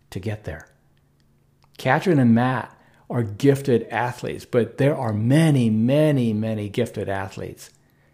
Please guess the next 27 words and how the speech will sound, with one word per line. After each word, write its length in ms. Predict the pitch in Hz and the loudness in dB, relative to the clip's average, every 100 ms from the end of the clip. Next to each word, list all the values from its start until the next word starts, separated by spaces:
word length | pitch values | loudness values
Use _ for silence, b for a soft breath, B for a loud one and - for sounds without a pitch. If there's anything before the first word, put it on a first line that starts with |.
| _ _ _ _ - | _ _ _ _ -2
And 160 | 123 | -2
so 260 | 123 - 180 | 2 6 6
far 320 | 180 170 170 | 6 6 6
as 160 | 143 117 | 6 4
there 260 | 147 147 | 4 6
is 340 | 147 170 170 139 | 4 6 6 8
a 160 | 139 | 6
secret, 600 | 127 - 160 180 165 123 | 4 2 4 4 4 0
this 180 | 151 156 | 2 2
is 160 | 147 143 | 0 2
it. 280 | 151 - b b b | 0 0 b b b
Success 720 | - 135 - 170 180 185 - B | -4 -4 -4 -2 0 -2 -6 B
is 180 | 160 127 | -2 0
a 120 | 127 | 2
decision, 840 | 117 113 - - 147 202 143 101 104 - _ _ _ - | 0 -2 -6 0 8 8 6 -4 -10 -16 _ _ _ -8
not 160 | 113 110 | -4 -2
a 60 | |
gift. 340 | 104 101 - - _ _ _ _ _ _ _ _ _ _ _ _ _ _ _ - | -2 -2 -4 -16 _ _ _ _ _ _ _ _ _ _ _ _ _ _ _ -4
You 80 | |
know, 240 | 120 127 - - _ _ - | 0 0 -2 -12 _ _ -4
reading 440 | 135 147 208 180 | 6 8 8 8
all 180 | 135 117 | 6 4
this 240 | 113 101 | 2 2
reminds 600 | 123 123 127 139 156 151 | 2 6 8 8 8 4
<laughs> 120 | 135 117 | 2 2
me 140 | 139 | 2
of 220 | 117 107 | 2 0